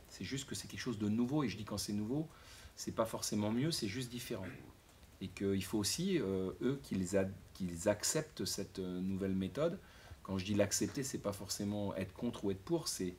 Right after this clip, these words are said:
l'accepter physiquement, c'est être capable. Et peut-être que on a aussi, euh, à travers ça, on, on l'a évoqué tout à l'heure,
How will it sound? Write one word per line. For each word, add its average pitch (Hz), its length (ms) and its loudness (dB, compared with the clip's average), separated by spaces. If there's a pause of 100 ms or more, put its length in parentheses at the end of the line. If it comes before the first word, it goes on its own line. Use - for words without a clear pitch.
(240)
l'accepter 92 560 0
physiquement, 156 520 -6 (360)
c'est - 240 -8
être 104 180 -2
capable. 156 420 2
Et 104 100 2
peut-être 175 420 2
que 120 340 6 (440)
on 98 140 2
a 101 100 6
aussi, 110 520 2
euh, 95 300 2 (640)
à 95 100 -2
travers 95 380 -2
ça, 127 160 -2
on, 95 280 -2
on 90 100 -2
l'a 90 80 0
évoqué 90 300 -2
tout 87 200 -10
à 101 80 -2
l'heure, 160 200 -2